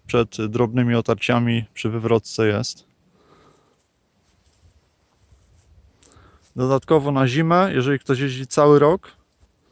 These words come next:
mam tu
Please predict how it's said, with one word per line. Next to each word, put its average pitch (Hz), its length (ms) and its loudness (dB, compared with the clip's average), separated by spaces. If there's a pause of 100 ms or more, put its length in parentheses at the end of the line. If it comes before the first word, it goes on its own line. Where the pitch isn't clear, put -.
(2250)
mam 127 200 -4
tu 127 280 -4